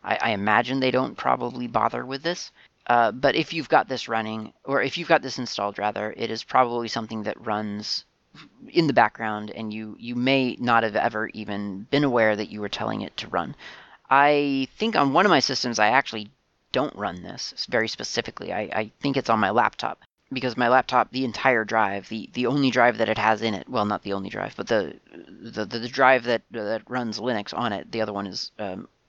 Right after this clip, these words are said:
Open Solaris, and it's, it's the drive that was installed in the laptop. It's a standard drive, but the one that I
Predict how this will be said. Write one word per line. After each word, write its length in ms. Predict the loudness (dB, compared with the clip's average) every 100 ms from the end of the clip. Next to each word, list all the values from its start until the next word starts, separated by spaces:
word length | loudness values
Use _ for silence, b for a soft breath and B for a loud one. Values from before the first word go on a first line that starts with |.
| -10
Open 220 | -8 -4
Solaris, 560 | 0 2 0 0 -4 -8
and 260 | -8 -6
it's, 400 | -6 -6 -8 -8 B B B B -2
it's 200 | -2 0
the 160 | -2
drive 300 | 2 2 2
that 200 | -2 -8
was 220 | -10 -12 -12
installed 480 | -12 -2 0 0 -4
in 260 | -10 -8
the 160 | -8 -4
laptop. 480 | 2 2 0 -10 -10
It's 120 | -10
a 40 |
standard 400 | -8 -4 -4 -4
drive, 240 | -8 -10 -10 B B B
but 120 | -4 0
the 60 |
one 140 | 2 4
that 80 |
I 100 | 4